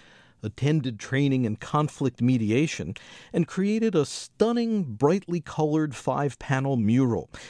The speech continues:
inspired by the deaths of two teenagers.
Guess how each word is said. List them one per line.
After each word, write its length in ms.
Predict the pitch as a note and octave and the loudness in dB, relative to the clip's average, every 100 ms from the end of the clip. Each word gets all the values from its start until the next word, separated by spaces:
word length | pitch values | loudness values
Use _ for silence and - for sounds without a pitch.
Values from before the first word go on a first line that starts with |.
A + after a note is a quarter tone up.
| - | -16
inspired 680 | - F2 - G#2 G#2+ A2 G#2 | -10 -8 -6 -2 0 0 0
by 160 | G#2+ A2 | -2 -2
the 100 | G#2+ | -2
deaths 600 | F#2+ C3 A2 - - - | -2 0 0 -4 -14 -16
of 140 | C2 - | -16 -4
two 180 | A#2 | -2
teenagers. 800 | G2+ - A2 F#2 D#2+ - B1 - | -2 -2 -2 0 -4 -8 -12 -12